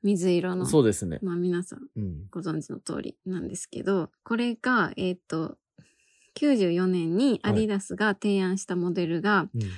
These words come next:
Speaker 1: 当時のそのアルゼンチンサッカー連盟の会長の
Speaker 2: はい。
Speaker 1: フリオ・グロンドーナ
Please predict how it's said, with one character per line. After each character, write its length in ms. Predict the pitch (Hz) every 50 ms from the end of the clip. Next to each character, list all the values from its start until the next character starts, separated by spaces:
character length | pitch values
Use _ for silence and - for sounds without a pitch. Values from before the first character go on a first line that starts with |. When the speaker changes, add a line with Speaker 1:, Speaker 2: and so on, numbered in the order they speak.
| - _
Speaker 1:
当 200 | _ - 311 302
時 160 | 254 220 185 160
の 160 | 160 170 -
そ 120 | - -
の 140 | - - - - _ _
ア 60 | 196
ル 100 | 190 214
ゼ 100 | 240 269
ン 100 | 262 247
チ 160 | - - 240
ン 60 | 233
サ 120 | 220 - 220
ッ 40 | -
カ 100 | - 220
ー 20 |
連 200 | 214 220 202 170
盟 120 | - 101 -
の 100 | - -
会 260 | _ - 202 185 175
長 240 | 180 - 175 170 165
の 240 | 170 180 180 147 -
Speaker 2:
は 120 | - - 107
い。 160 | 90 92 _ _
Speaker 1:
フ 140 | _ 208 208
リ 180 | 226 247 262
オ・ 160 | 262 262 240
グ 160 | 214 208 226 226
ロ 160 | 233 233 233
ン 140 | 226 226 214
ド 160 | 214 208 190
ー 40 | 156
ナ 160 | 135 -